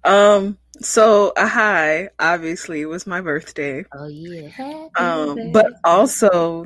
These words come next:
Speaker 1: the fact that we were fasting. So
Speaker 2: Hmm. Yeah, tell me about the fast. I've been dying to know.
Speaker 1: <laughs> Okay, so, um, it was a week long, and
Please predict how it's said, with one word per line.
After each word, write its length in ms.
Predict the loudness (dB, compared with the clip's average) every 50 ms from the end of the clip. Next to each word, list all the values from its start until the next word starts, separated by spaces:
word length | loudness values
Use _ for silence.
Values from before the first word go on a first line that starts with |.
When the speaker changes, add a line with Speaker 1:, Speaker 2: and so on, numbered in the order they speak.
| -10 -4
Speaker 1:
the 140 | -4 -4 -4
fact 440 | -4 -2 0 0 0 0 -2 -4 -2
that 180 | -2 -2 -2
we 140 | -2 -4 -4
were 200 | -4 -4 -6 -6
fasting. 720 | -6 -6 -6 -4 -4 -4 -6 -8 -10 -10 -10 -10 -14 -16 -14
So 640 | -10 -8 -2 2 4 6 6 6 6 4 2 -2 -6 -12 _ _ -10
Speaker 2:
Hmm. 540 | -8 -8 -6 -8 -8 -10 -12 -12 -14 -16 -18 _ _ _
Yeah, 140 | -12 -12 -10
tell 180 | -4 -2 0 0
me 140 | 2 0 0
about 220 | -2 -4 -6 -6
the 80 | -8 -8
fast. 420 | -4 -4 -2 -2 -4 -6 -6 -6
I've 200 | -4 -4 -4 -4
been 300 | -6 -6 -6 -8 -10 _ _ _ _ _ -2
dying 360 | 0 2 2 2 0 -4 -8
to 140 | -14 -16 -18
know. 120 | -20 -20 _ _ _ 0 2
Speaker 1:
<laughs> 80 | 4 4 4 2 0 2 4 4 4 4 0 -4 -4 -4 -6 -8 -8 -6 -6 -4 -6 -4 0 2
Okay, 340 | 2 2 4 2 2 2 0
so, 680 | -4 -4 -2 2 4 6 6 6 4 2 0 -4 -4 -6 _ -6
um, 680 | -6 -6 -4 -6 -6 -8 -8 -8 -10 -10 -12 -16 _ _ _ _ _ _ _ _ _ _ _ _ _ _ _ _ _ _ _ _ _ _ _ _ _ _ _ _ _
it 80 | -6 -4
was 100 | -2 -2
a 60 | -2
week 200 | -2 -4 -4 -6
long, 400 | -6 -6 -6 -6 -6 -6 -10 -12 _ _ _ _ _ _ _ _ _ _ _ -10
and 680 | -8 -6 -4 -4 -2 -2 -2 -2 -2 -2 -4 -6 -8